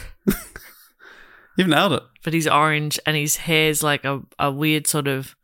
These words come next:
Speaker 3: really light blonde and sort of, like, it's qu-, he's got quite a lot of hair.
Speaker 1: Yeah.
Speaker 3: That's what I'm imagining.
Speaker 1: He's, yeah, he's, yeah.
Speaker 3: Yeah.
Speaker 1: Real thick.
Speaker 2: So, so,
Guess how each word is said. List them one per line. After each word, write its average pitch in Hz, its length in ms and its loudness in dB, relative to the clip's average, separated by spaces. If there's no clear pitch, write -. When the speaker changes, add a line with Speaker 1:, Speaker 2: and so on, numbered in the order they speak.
Speaker 3:
really 185 300 6
light 143 400 4
blonde 151 560 0
and 175 160 0
sort 165 180 -2
of, 147 140 -4
like, 135 380 -2
it's 165 140 0
qu-, - 160 0
he's 180 100 4
got - 160 4
quite 160 260 4
a 156 60 2
lot 147 160 0
of 143 120 -4
hair. 160 460 -2
Speaker 1:
Yeah. 80 240 2
Speaker 3:
That's - 200 -12
what 147 100 4
I'm 135 160 2
imagining. 117 380 -2
Speaker 1:
He's, 82 100 -4
yeah, 82 180 4
he's, 76 160 0
yeah. 76 260 0
Speaker 3:
Yeah. 143 200 -2
Speaker 1:
Real 90 240 0
thick. - 460 2
Speaker 2:
So, 156 200 6
so, - 60 -6